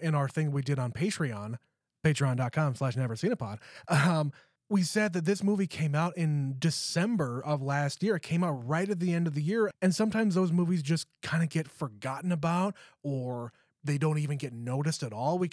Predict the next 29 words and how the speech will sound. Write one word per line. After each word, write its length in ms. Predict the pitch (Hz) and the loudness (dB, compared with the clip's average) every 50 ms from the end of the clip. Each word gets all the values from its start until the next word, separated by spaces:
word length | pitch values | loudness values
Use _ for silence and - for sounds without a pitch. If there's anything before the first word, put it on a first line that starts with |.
| - - | -4 -4
we 140 | 185 165 | -4 -4
talked 380 | - - - - 160 156 - - | -4 -4 -4 -2 -2 -2 -2 -4
about 220 | 165 147 160 147 131 | -4 -4 -4 -4 -4
the 60 | 135 | -8
fact 360 | - - 143 143 147 143 - | -6 -4 -2 -2 -2 -4 -4
that 140 | 147 127 - - _ _ _ _ - | -8 -10 -10 -14 _ _ _ _ -6
The 80 | 156 | -4
Color 380 | - - - 160 160 156 143 120 | -4 -2 0 0 0 0 0 -4
Purple 560 | - - - 143 135 - 185 196 202 202 - - - - _ | -6 -6 -6 -6 -4 -2 -2 -2 -2 -2 -4 -10 -20 -12 _
was 220 | 170 165 156 143 | -2 0 0 -2
kind 400 | - - - - - 135 151 165 165 | -4 -8 -10 -8 -4 -2 0 0 0
of, 220 | 160 147 139 147 - _ _ _ _ _ _ _ - | 0 -2 -4 -8 -14 _ _ _ _ _ _ _ -10
you 80 | 127 | -8
know, 300 | 110 98 101 117 127 - _ - | -8 -8 -6 -8 -8 -8 _ -6
made 460 | 147 135 135 131 135 139 143 156 147 | -4 -4 -2 -2 -2 0 -2 -2 -2
to 80 | - 175 | -2 -4
be 180 | 139 139 139 143 | -2 -2 -2 -2
an 80 | 139 123 | -4 -4
Oscar 420 | 113 117 127 139 - - 165 156 | -4 -6 -6 -6 -4 -4 -2 -2
bait 200 | 143 160 160 151 - | 0 0 0 -2 -2
kind 180 | - 151 151 156 | -4 -4 -2 -2
of 60 | 151 | -2
a 40 | 147 | -2
movie, 320 | 123 127 143 156 175 175 156 | -2 -2 -2 0 0 0 -2
and 100 | 135 127 | -4 -6
it 60 | 123 | -6
got 240 | 123 143 131 110 117 | -6 -6 -6 -6 -8
basically 480 | 123 127 135 139 - 147 - 135 117 101 | -6 -6 -4 -4 -4 -6 -6 -6 -8 -8
nothing. 600 | 98 101 107 113 120 - 180 190 220 254 285 254 | -10 -10 -8 -8 -4 -2 0 0 0 -2 -6 -10